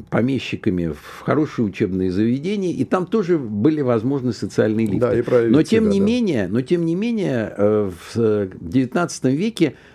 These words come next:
Speaker 1: отчётливо пр-, было проявлено две разных культуры. Была простая лубочная крестьянская культура,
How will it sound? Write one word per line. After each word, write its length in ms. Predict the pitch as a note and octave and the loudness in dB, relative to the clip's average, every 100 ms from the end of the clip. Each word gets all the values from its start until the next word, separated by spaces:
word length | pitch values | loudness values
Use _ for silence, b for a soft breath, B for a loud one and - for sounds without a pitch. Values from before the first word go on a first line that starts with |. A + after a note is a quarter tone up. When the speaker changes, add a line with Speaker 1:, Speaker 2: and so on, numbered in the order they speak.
| b | b
Speaker 1:
отчётливо 720 | - G#3+ - G3+ A3 G3 F#3 D#3 | 2 2 2 0 0 2 2 2
пр-, 240 | - C#3+ | 2 0
было 340 | B2 D3 F3 | 4 4 4
проявлено 720 | C#3+ D3 D3 D3 A2+ F#2 E2+ E2 | 0 0 2 4 2 0 0 0
две 480 | D2+ G2+ F#3 A3 - | 0 0 0 -2 0
разных 720 | A2 B2 C3+ D3 D#3+ C#3+ B2 b b | 2 4 2 0 -4 -6 -10 b b
культуры. 680 | - C#3+ C3 C3 F#2+ D2+ B1+ b b | 2 2 2 0 2 -2 -6 b b
Была 400 | - D3+ F3+ D#3 | 2 4 6 4
простая 680 | A#2+ - D3 - D3 B2 G2 | 2 0 0 0 0 2 2
лубочная 760 | F#2 A#2+ B2+ C3 A#2 - F#2+ E2+ | 2 0 0 0 0 0 -2 -2
крестьянская 760 | - G#2+ - G#2+ F#2+ - B2+ | 0 -2 2 2 2 -2 -4
культура, 600 | B2 D3+ D3 F3 F3+ E3+ | 0 -4 -2 0 0 0